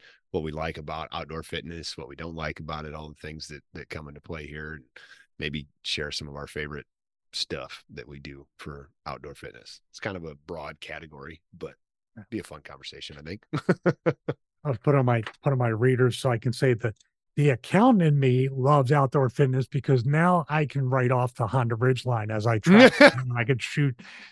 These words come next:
Speaker 2: segments and all this stuff of traveling to the beach and the other places. But that is one of the reasons that I got the Ridgeline, that I got a pickup truck instead of,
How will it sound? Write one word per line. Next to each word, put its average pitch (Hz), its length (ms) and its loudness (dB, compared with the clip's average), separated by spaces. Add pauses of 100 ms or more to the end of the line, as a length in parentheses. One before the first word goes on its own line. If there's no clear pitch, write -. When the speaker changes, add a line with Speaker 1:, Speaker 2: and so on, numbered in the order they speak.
Speaker 2:
segments 156 600 4
and 113 180 -6 (420)
all 151 160 4
this 147 200 4
stuff 143 280 2
of 123 140 -2
traveling 135 520 2
to 123 60 2
the 117 80 0
beach 123 320 0
and 123 80 0
the 120 80 2
other 120 120 2
places. 131 400 0
But 160 180 4
that 190 140 4
is 180 160 2
one 151 160 0
of 143 80 -2
the 131 80 0
reasons 127 640 -4 (680)
that 147 200 2
I 135 80 4
got 143 300 4
the 135 100 2
Ridgeline, 131 640 2
that 127 100 2
I 117 60 -2
got 120 180 0
a 113 40 -6
pickup 127 340 -4
truck 123 360 2
instead 120 320 0
of, 107 160 -4